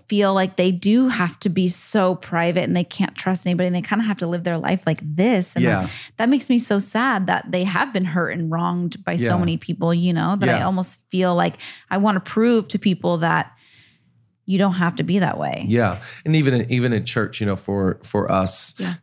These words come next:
Speaker 2: in, Eric and I, in that context, right? Um, people have been hurt by other churches. They've been hurt from their past,
Speaker 3: Mm-hmm.
Speaker 2: relationships, whatever, they're coming to you. And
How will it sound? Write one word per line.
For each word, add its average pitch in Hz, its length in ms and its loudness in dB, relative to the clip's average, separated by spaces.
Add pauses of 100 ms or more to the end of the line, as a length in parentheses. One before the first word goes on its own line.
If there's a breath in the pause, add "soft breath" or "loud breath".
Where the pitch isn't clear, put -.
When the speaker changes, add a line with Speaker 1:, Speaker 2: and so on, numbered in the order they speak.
Speaker 2:
in, 110 340 0
Eric 107 220 2
and 104 100 2
I, 95 120 2
in 92 80 2
that 92 180 0
context, 92 640 -2
right? 98 320 0 (340 loud breath)
Um, 104 200 0
people 113 280 2
have 92 80 0
been 98 140 2
hurt 101 260 2
by 95 140 2
other 92 140 0
churches. 113 500 -2
They've 104 100 -4
been 90 140 -4
hurt 98 180 -4
from 98 140 -4
their 92 80 -2
past, 101 520 -2
Speaker 3:
Mm-hmm. - 80 -2
Speaker 2:
relationships, 98 580 -2
whatever, 98 240 -2
they're 98 100 -4
coming 101 300 -4
to - 120 -8
you. 95 220 2 (540 loud breath)
And 123 180 2